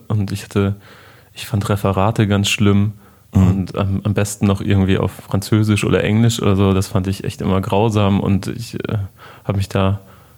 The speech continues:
Speaker 1: teilweise echt schwer getan, obwohl ich gar nicht so ein verschlossener Typ bin oder war. Aber jetzt zum Beispiel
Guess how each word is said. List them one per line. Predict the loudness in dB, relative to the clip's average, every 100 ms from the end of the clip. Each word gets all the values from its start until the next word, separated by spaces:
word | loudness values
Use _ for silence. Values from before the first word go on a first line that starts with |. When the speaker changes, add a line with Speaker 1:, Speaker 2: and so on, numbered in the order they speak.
| _ _ -20 -20 _ -6
Speaker 1:
teilweise | 0 2 2 2 0
echt | -2 -6
schwer | -2 0 0
getan, | -2 0 0 0 -2 -10 -16 -6
obwohl | 0 0
ich | 0
gar | -2 0 2
nicht | 0 0
so | 0
ein | 0 0
verschlossener | -2 -2 -2 -2 -4
Typ | -2 -6 -6 -20 _ -2
bin | 0 2
oder | 2 2
war. | 2 0 -2 -16 -20 -20 -20 _ _ -4
Aber | 0 2
jetzt | 2 0 -8 -14 -20 -20 -20 -20
zum | -4
Beispiel | -2 0 0 0 -2